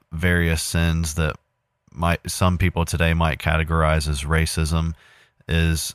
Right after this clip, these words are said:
uh, could you just kind of, uh, take a few minutes to just compare the quote unquote repentance required, uh, by people today who are claiming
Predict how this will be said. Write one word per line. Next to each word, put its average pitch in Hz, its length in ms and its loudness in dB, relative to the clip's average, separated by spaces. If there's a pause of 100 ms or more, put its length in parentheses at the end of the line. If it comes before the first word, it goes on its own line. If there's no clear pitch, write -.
(120)
uh, 53 200 -6 (120)
could 113 200 0
you 135 100 4
just 156 260 -2
kind 147 220 2
of, 92 240 2 (1120)
uh, 85 240 -2 (100)
take 107 240 2
a 92 60 4
few 95 240 2
minutes 90 580 2
to 85 360 2 (1300)
just 107 300 0
compare 85 880 4 (400)
the 82 580 2
quote 98 240 4
unquote 90 460 2
repentance 90 720 0
required, 82 880 2 (600)
uh, 69 340 0 (520)
by 85 580 4 (220)
people 92 320 2
today 85 460 2
who 90 100 2
are 85 100 2
claiming 87 600 2